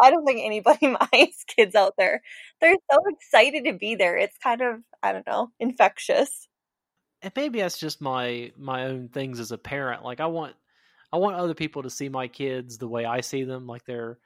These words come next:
Speaker 2: they're fun and creative, and they're, they're unpredictable. But I, I'm afraid other people see them as annoying. But
Speaker 1: Oh.
Speaker 2: nine times out of ten, when they run into people, uh,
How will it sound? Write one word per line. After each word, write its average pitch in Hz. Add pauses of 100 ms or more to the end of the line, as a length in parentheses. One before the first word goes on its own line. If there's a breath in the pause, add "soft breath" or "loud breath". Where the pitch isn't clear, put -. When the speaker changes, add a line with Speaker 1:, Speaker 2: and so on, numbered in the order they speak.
(380)
Speaker 2:
they're 127
fun 139
and 120
creative, 131
and 117
they're, 113
they're 139
unpredictable. 135 (460)
But 139
I, 143 (400)
I'm 156
afraid 156
other 151
people 131
see 135
them 127
as 117
annoying. 120 (200)
But 135
Speaker 1:
Oh. -
Speaker 2:
nine 160
times 175
out 160
of 156
ten, 160
when 151
they 131
run 131
into 143
people, 185 (480)
uh, 151